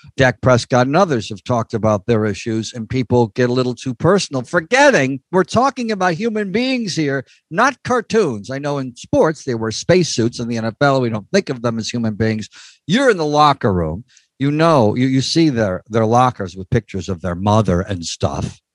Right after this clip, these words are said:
that they're actual human beings. So you're right. We have to be careful and empathetic when people talk about,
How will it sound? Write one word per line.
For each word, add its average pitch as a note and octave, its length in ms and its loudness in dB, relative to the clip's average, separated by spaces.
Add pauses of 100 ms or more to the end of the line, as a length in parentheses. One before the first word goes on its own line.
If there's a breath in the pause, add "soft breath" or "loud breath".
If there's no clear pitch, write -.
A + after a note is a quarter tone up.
that - 140 -4
they're G#2 160 2
actual A2 320 0
human G2+ 400 -2
beings. G#2+ 400 -2 (560 soft breath)
So D#3+ 340 2
you're F3 160 4
right. G3+ 340 4
We D3+ 120 0
have G3+ 100 0
to G#3+ 100 -4
be G#3 140 -4
careful - 560 -4 (240)
and C3 100 -4
empathetic D3+ 800 0 (160)
when A2 160 -4
people A#2 300 -2
talk B2 340 2
about, F#2 460 -2